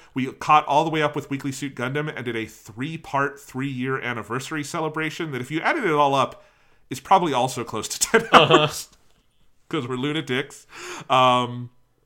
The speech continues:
Speaker 1: we had Thor: Love and Thunder. That was terrible. We had Gundam Kukuru's Doan's Island. Fucking great.
Speaker 2: Yep.
Speaker 1: We did a retrospective on Resident Evil four.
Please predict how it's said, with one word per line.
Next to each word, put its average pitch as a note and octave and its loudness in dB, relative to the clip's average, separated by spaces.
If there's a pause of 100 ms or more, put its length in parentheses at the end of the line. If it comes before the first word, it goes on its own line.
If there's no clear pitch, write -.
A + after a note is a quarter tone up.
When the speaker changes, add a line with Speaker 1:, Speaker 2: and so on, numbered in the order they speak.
(300)
Speaker 1:
we D3 0
had C#3 -4
Thor: E3+ 4
Love D#3 4
and B2 -6
Thunder. D3 0
That C3 -2
was A#2 -8
terrible. D3 -4 (260)
We B2+ -2
had C3 0
Gundam C#3+ -2
Kukuru's D#3 -4
Doan's C#3 0
Island. C#3+ -6 (340)
Fucking A#2 -6
great. G#2+ -4
Speaker 2:
Yep. G#2 -8 (240)
Speaker 1:
We D3 -4
did C#3 0
a A#2+ 0
retrospective C3+ -4
on A2+ -4
Resident B2+ -2
Evil A2+ -6
four. D#3+ -6